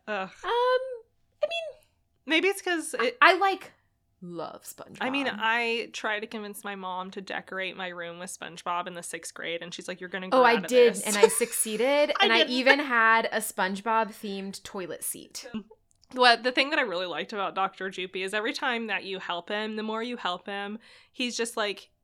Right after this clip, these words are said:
Speaker 1: really funny in, in a weird way.
Speaker 2: Mm-hmm.
Speaker 1: So I wrote down one of his quotes 'cause he kept complimenting the fact that you, like,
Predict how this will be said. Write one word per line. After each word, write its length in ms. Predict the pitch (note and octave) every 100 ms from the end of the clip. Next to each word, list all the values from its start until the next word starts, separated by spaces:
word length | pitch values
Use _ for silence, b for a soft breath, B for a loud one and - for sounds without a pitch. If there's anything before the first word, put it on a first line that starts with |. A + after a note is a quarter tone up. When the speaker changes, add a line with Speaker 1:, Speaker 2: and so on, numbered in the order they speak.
| _
Speaker 1:
really 420 | A3 G#3+ G#3+ G#3 A3+
funny 500 | - F#3+ F#3+ G3 -
in, 280 | F#3+ F#3 -
in 120 | F#3+
a 60 | F#3
weird 380 | E3+ E3+ F3 G3
way. 420 | G#3 G#3 G#3 G#3+
Speaker 2:
Mm-hmm. 80 | A3
Speaker 1:
So 500 | G#3 G3+ F#3+ F#3+ F#3+ G3
I 100 | G3+
wrote 160 | G#3+
down 180 | A#3 G#3
one 120 | F#3+
of 80 | G3
his 120 | A3
quotes 320 | - F#3 F#3+
'cause 200 | - G3+
he 100 | A3
kept 280 | - G3 -
complimenting 640 | - F3 F3 F#3 F3+ G3+ F#3
the 60 |
fact 420 | - D#3+ F3 -
that 180 | F3+ E3+
you, 200 | F#3 F3+
like, 480 | F3+ E3 E3 E3